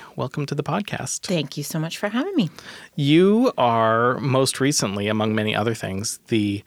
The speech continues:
Speaker 1: Poet Laureate of Tacoma. Congratulations.
Speaker 2: Thank you very much.
Speaker 1: What does that mean?
Speaker 2: Um, <laughs>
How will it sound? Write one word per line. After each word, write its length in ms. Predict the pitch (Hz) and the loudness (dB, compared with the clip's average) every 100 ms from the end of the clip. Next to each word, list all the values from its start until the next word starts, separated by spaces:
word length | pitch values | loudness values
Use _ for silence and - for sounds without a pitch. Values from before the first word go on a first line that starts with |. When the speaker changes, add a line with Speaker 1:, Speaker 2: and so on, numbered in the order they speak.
| - - - | -16 -20 -12
Speaker 1:
Poet 460 | - 160 165 180 - | -4 2 2 0 -6
Laureate 760 | - 117 113 120 110 104 107 - - - | -4 -2 2 2 0 -2 -6 -12 -12 -4
of 260 | 107 - | -4 -6
Tacoma. 500 | - 117 - 110 151 - - | -10 -10 -6 -6 -6 -10 -12
Congratulations. 880 | - 135 113 101 101 135 - 107 - | -4 -2 0 -2 -4 -6 -8 -10 -8
Speaker 2:
Thank 320 | - 196 185 | -2 -2 -2
you 160 | 185 190 | -4 -4
very 300 | 170 160 151 | -2 -2 -2
much. 440 | 135 - - - | -4 -8 -8 -6
Speaker 1:
What 300 | - 120 151 | -2 0 0
does 160 | - 131 | 0 0
that 200 | 123 107 | 2 0
mean? 320 | 104 92 85 - - - - - - | -2 -6 -10 -14 -20 -18 -16 -8 2
Speaker 2:
Um, 480 | 214 202 196 202 214 - - - | 4 6 4 4 2 0 -4 -4
<laughs> 320 | 226 190 | -4 -4